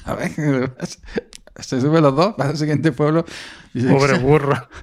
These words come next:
Speaker 1: "Pobre burro, lo van a reventar, los <laughs> gran puta estos cabrones". Pero, hombre, ¿no vas cómo llevan al burro todo bordado? <laughs> Dice, "Niño, hagamos lo que hagamos, no me van a criticar.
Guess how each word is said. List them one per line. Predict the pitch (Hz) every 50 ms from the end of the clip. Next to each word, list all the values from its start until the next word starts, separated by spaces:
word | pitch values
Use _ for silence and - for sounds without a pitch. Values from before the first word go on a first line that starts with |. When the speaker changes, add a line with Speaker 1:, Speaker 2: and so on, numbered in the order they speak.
| - _ -
Speaker 1:
"Pobre | - 151 160 160 147 135
burro, | 123 131 165 180 190 180
lo | 139 120
van | 113 117 120
a | 123
reventar, | 120 123 123 123 120 107 - 120 127 156
los | 147 110
<laughs> | - - -
gran | - 156 131 113 101
puta | - 139 127 127 117 117
estos | 139 135 - 160
cabrones". | - 113 101 101 110 127 165 - - - - - - - -
Pero, | - - 127 131
hombre, | 131 135 143 143 127 117
¿no | 107 120 139
vas | 139 143
cómo | - 160 151
llevan | 147 143 139 135 131
al | 127
burro | 123 123 123 127 123
todo | 135 123
bordado? | 120 117 113 110 120 147 196 233 - 139
<laughs> | 123 - -
Dice, | - 143 123 131 117
"Niño, | 117 127 135 135 113 92 - - - - _ _ _ _ _ _ _ _ - - - - - - - - -
hagamos | - 127 131 139 147 139 127
lo | 120
que | 113
hagamos, | 117 110 117 117 117 123 120 - - - - - - - - -
no | - 110
me | 104
van | 95 90 90
a | 90
criticar. | 92 95 87 90 87 80 76